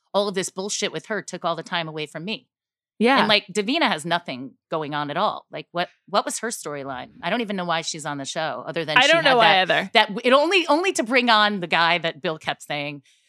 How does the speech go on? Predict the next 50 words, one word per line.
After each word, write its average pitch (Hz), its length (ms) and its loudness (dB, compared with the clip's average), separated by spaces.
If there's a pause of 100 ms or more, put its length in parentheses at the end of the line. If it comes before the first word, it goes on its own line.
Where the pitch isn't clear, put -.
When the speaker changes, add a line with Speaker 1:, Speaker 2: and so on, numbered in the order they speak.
(220)
Speaker 1:
"This 190 180 -2
is 202 100 -6
the 190 80 -2
guy 165 220 2
that 160 220 -10
is 160 100 -10
putting 160 440 -12
the 151 160 -8 (360)
bodies 151 480 -4
in 156 100 -6
the 143 80 -6
pool." 151 500 -4
Like, 147 160 -6
he's, - 200 -2
<laughs> - 440 -2
you 285 60 6
know, 285 160 6
the 320 200 0
weird, 220 400 4
what's 214 160 -4
his 233 120 -10
name? 254 180 -2
Adnan? 196 540 2 (320)
Speaker 2:
Adnan, 240 400 6
yeah. 202 380 6 (140)
Speaker 1:
Yeah, 220 140 8
Adnan. 151 380 0 (240)
Speaker 2:
Yeah. 285 220 0
Speaker 1:
Yeah. 147 220 -4 (540)
But 185 120 0
he, 196 240 0
I 214 80 0
mean 202 180 -4 (500)
Speaker 2:
Uh, 247 220 6
that 269 180 4
house 311 220 4
still 262 200 2
has 269 120 0
not 220 220 2
sold. 175 340 -2 (160)
Uh, - 100 -2 (160)
Speaker 1:
Oh, 302 40 6
Speaker 2:
Adnan's 214 320 4
Speaker 1:
surprising. 202 680 4 (180)
Speaker 2:
Yeah, 226 200 4
I 214 80 2
know. 202 180 6
Speaker 1:
For, 269 80 6
Speaker 2:
Shocking. 208 200 4
Speaker 1:
for 240 280 6